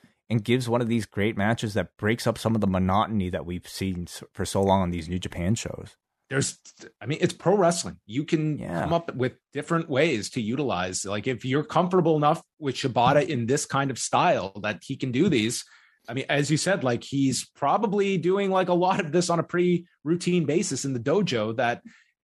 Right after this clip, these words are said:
Speaker 2: you can, you can do this, and you have an audience that will eat the stuff up, that would love to see him do a twenty-minute grappling match.
Speaker 1: And the roster of opponents that's available for,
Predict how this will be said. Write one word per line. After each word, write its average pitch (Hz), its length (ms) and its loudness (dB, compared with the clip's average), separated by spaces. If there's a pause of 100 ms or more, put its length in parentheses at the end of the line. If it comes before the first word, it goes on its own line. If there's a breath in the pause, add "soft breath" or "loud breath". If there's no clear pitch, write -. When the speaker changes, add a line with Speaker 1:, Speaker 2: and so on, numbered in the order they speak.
(180)
Speaker 2:
you 135 160 0
can, 147 300 -2
you 143 100 -2
can 147 140 2
do 214 160 2
this, 175 200 0
and 160 140 2
you 196 60 4
have 240 80 2
an 202 80 2
audience 240 360 2
that 185 120 2
will 208 240 0
eat 240 140 -10
the 214 100 0
stuff 214 300 0
up, 269 180 2
that 156 160 -2
would 139 220 -2
love 214 240 2
to 180 80 0
see 151 180 2
him 120 80 0
do 107 400 0
a 120 80 -4
twenty-minute 113 480 -4
grappling 90 420 -4
match. - 300 -20 (140)
Speaker 1:
And 123 120 4
the 127 80 4
roster 123 500 4
of 110 100 0
opponents 120 420 0
that's 104 160 -2
available 110 460 -2
for, 135 260 -8